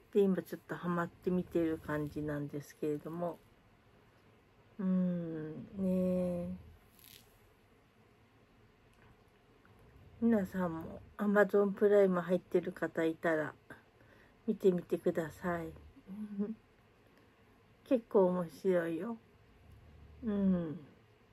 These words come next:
私はなんか、あれは字幕で見れるのかな？ちょっとわかんないんですけど、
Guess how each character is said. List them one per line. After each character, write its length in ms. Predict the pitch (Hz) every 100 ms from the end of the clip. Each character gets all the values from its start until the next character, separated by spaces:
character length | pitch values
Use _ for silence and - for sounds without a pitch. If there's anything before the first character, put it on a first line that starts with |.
| _ _ - - - -
私 280 | 269 226 269
は 160 | 254
な 160 | 240 240
ん 80 | 226
か、 340 | 208 196 214 - _ _ _ _ _ _ _ 269 240 - - - - - - - - - - -
あ 60 | 233
れ 200 | 254 320
は 220 | 330 294
字 180 | 190 233
幕 680 | 269 320 330 _ - 320 320
で 120 | 311
見 180 | 311 302
れ 120 | 320
る 100 | 262
の 100 | 185
か 140 | 170
な？ 160 | 170 175 - - - - - - - -
ち 60 | -
ょ 20 |
っ 0 |
と 100 | -
わ 80 | 196
か 160 | - 254
ん 60 |
な 60 | 196
い 60 | 160
ん 40 |
で 80 | 151
す 100 | -
け 80 | 160
ど、 220 | 160